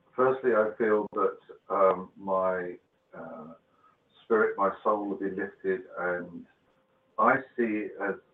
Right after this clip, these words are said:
first of all, I will travel down a tunnel, um, a tunnel of light, and it's, I, I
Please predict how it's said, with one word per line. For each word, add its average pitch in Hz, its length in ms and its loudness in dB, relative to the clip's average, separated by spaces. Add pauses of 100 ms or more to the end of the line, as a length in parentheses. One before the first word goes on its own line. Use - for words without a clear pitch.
(100)
first 107 240 -4
of - 80 -10
all, 90 240 -2
I 92 60 4
will 92 180 -4 (120)
travel 104 460 -6
down 92 220 -2
a 87 100 -8 (160)
tunnel, - 360 -6 (640)
um, 117 280 -4 (100)
a - 60 -16 (160)
tunnel 101 260 -2
of 90 120 -8
light, 87 260 -2 (340)
and 87 160 -6
it's, - 160 -12 (480)
I, 95 160 0 (120)
I 92 100 -4